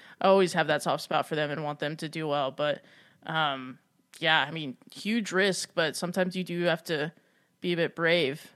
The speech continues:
um, and, and do something kind of out of the ordinary and not just recycle the same <laughs> managers that have been going around Spain and around Europe. So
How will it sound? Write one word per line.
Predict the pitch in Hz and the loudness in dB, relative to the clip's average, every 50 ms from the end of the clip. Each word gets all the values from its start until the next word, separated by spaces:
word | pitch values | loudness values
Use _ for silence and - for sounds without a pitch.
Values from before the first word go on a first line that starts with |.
| _ - - | _ -14 -8
um, | - 151 147 143 135 143 147 127 - - | -6 -4 -4 -4 -4 -6 -8 -12 -12 -10
and, | 151 151 151 135 123 143 143 151 - _ _ _ _ _ _ _ | -8 -6 -6 -6 -6 -6 -8 -10 -12 _ _ _ _ _ _ _
and | 175 151 147 - - 160 165 | -14 -12 -12 -10 -8 -10 -8
do | 156 160 165 | -8 -8 -8
something | - 160 160 170 - | -6 -6 -6 -6 -6
kind | - 165 | -6 -6
of | 151 151 | -2 -2
out | 151 151 151 | 0 0 0
of | 143 | -2
the | 156 147 123 | -4 -4 -4
ordinary | 151 160 160 156 151 139 143 139 | -4 -4 -4 -4 -4 -4 -4 -6
and | 143 | -6
not | 147 139 123 117 | -6 -6 -6 -6
just | - 156 - - | -8 -10 -10 -8
recycle | 175 165 - 196 190 185 202 202 190 | -6 0 2 4 4 4 2 0 0
the | 180 | 0
same | - - 196 185 190 190 202 - - - | 0 2 4 4 6 4 4 0 -6 -10
<laughs> | - - 202 | -12 -6 -4
managers | 226 208 - - 104 147 202 214 202 196 196 185 175 | -2 -2 -2 -2 2 4 4 4 4 2 2 0 2
that | 170 175 175 | 2 2 2
have | 160 | 0
been | 170 170 | -2 0
going | - 170 170 165 | 0 2 2 2
around | 170 160 160 170 | 2 0 0 -2
Spain | - - 170 165 170 165 | -2 -4 -4 -2 -2 -2
and | 160 151 | -2 -2
around | 151 143 147 156 | -2 -2 -2 -4
Europe. | 147 160 160 151 - - - | -2 -2 -2 -2 -2 -4 -2
So | - 147 147 | -2 -2 -2